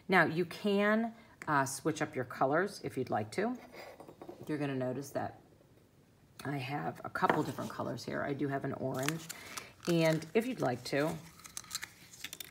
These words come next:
you can open that. Of course, I would use a different brush with that, but I can go ahead and add a little bit of, uh, orange here if I want to.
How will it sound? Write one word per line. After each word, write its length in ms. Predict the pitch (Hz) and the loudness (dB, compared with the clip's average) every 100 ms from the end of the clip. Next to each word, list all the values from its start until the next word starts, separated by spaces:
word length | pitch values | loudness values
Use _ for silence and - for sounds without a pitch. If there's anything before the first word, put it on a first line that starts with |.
| - - | -6 -2
you 80 | 151 | 0
can 160 | 143 | 2
open 300 | - 147 165 | 2 2 4
that. 240 | 151 147 - | 4 4 0
Of 120 | - | -2
course, 240 | 151 143 | 0 0
I 60 | 139 | 2
would 180 | 127 127 | 0 2
use 200 | 131 127 | 0 -2
a 40 | |
different 300 | 123 175 170 | -4 -2 0
brush 260 | 135 120 - | -2 -2 -6
with 140 | 117 | -4
that, 240 | 127 135 - - - - | -2 -4 -8 -18 -20 6
but 200 | 165 160 - | 6 6 6
I 160 | 175 | 4
can 260 | 180 - 160 | 4 -2 2
go 200 | 151 151 | 4 4
ahead 380 | 147 151 143 - | 4 2 2 2
and 200 | 135 127 | -4 -4
add 260 | 127 127 - | -4 -4 -2
a 60 | |
little 240 | 143 143 131 | 0 2 2
bit 220 | 135 127 | 0 0
of, 140 | 117 - - - _ - | -4 -8 -18 -20 _ -10
uh, 100 | - - | -10 -6
orange 460 | 131 127 127 127 | -2 0 0 -2
here 300 | - 135 135 | -2 0 2
if 140 | 147 - | 0 -2
I 60 | |
want 320 | - 135 131 - | -2 -2 -2 -2
to. 240 | 147 143 | 0 0